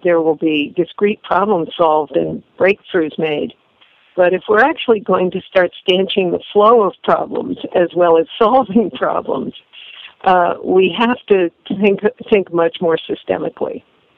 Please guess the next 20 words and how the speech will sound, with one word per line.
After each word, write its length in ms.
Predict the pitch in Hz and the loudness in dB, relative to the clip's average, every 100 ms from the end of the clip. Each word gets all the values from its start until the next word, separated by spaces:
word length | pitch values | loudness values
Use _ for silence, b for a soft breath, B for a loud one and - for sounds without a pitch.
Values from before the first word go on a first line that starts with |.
| _ - | _ -4
And 720 | 180 175 170 170 165 147 - _ 185 | 0 0 0 -2 -2 -6 -12 _ -4
I 100 | 175 | -2
think 260 | 208 196 | -2 -4
companies 640 | - 196 190 202 170 151 143 - - _ _ | -2 -2 0 0 0 -2 -4 -10 -20 _ _
very 560 | 170 160 190 196 185 170 | -16 -2 2 2 2 0
definitely 640 | 180 180 196 175 165 170 | 0 -2 -2 -2 -2 -2
not 260 | 165 170 165 | 0 0 2
only 480 | 165 156 151 151 143 _ _ _ - - | 2 0 -2 -4 -8 _ _ _ -14 -4
can 560 | 196 220 254 196 160 - | 0 2 2 0 -4 -4
reduce 380 | 170 - 165 147 - - | -6 -2 -4 -4 -8 -6
the 80 | 240 | -4
flow 220 | - - 151 | -2 -2 -2
of 120 | - | -4
problems 540 | 185 170 170 151 143 139 - | -2 -2 0 -2 -4 -8 -4
that 220 | 175 165 - | 0 0 0
nonprofits 800 | 170 165 165 202 - 202 196 190 | -2 -2 -4 -8 -2 -2 -2 -2
are 100 | 160 | -2
being 300 | 165 156 156 | 0 -2 -2
asked 280 | 151 - | -4 -6
to 80 | - | -12